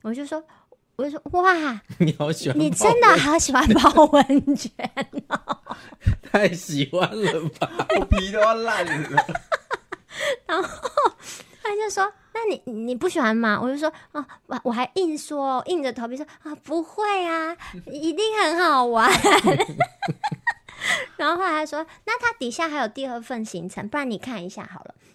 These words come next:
Speaker 1: 然后我就看了第二份的行程，然后上面的封面写说，“佳佳，呃，是那个神龙的香港之旅。”然后我就，啊，我看了标题，我就先看他一眼，“什么？香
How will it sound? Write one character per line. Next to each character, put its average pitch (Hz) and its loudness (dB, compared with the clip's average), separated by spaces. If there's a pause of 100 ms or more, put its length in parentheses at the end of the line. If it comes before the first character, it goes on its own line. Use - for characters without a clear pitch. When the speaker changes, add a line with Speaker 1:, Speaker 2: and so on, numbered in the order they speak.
Speaker 1:
然 254 -10
后 269 -6
我 262 -8
就 294 -8
看 294 -10
了 226 -10
第 285 -6
二 240 -2
份 254 -8
的 214 -6
行 196 -8
程， 202 -8
然 208 -6
后 254 -4
上 349 -6
面 330 -6
的 240 -10
封 247 -10
面 254 -8
写 190 -10
说 233 -12 (320)
，“佳 285 -8
佳， 277 -8
呃， 214 -8 (360)
是 233 -14
那 240 -10
个 202 -6
神 220 -8
龙 214 -4
的 196 -8
香 - -8 (240)
港 175 -8 (120)
之 220 -6
旅。” 220 -8 (760)
然 311 -2
后 403 0
我 349 2
就， 440 -2 (840)
啊， - -16 (540)
我 277 2
看 370 -2
了 359 0
标 320 2
题， 320 -2
我 262 2
就 285 -2
先 339 0
看 320 -4
他 294 -6
一 302 -4
眼 262 -8 (320)
，“什 - -6
么？ 349 0 (760)
香 440 -2